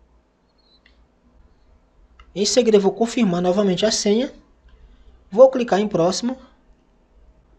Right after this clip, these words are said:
Aqui tem a opção contratar seguro ou não. Nesse caso eu não quis, tá, galera?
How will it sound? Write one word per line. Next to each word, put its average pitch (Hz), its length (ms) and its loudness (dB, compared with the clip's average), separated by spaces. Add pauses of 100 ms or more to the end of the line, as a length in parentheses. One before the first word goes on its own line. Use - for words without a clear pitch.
(540)
Aqui 175 260 -6
tem 240 140 2
a 233 40 2
opção 226 480 0
contratar 208 540 -2
seguro 196 340 2
ou 233 60 4
não. 170 220 -2
Nesse 165 260 -4
caso 190 260 -2
eu 202 40 0
não 226 140 -2
quis, 233 280 -6
tá, 202 160 0
galera? 165 380 -2